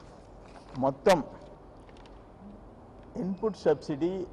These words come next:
రెండు వేల పద్నాలుగు పదిహేను నుంచి పద్దెనిమిది పంతొమ్మిది వరకు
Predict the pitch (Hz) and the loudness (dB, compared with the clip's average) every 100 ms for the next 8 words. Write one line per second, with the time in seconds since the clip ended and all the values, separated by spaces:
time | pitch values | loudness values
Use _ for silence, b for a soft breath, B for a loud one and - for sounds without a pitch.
0 | - 143 160 180 190 180 180 170 143 143 | -4 -2 2 4 6 8 6 6 4 6
1 | 165 170 175 165 - - 143 135 139 160 | 6 8 8 4 -2 2 4 4 2 2
2 | 165 147 143 156 180 151 135 139 165 170 | 2 0 -2 -4 2 4 4 4 0 0
3 | 165 175 135 131 143 135 127 123 117 110 | 0 2 4 4 2 0 0 2 0 0
4 | 151 | -2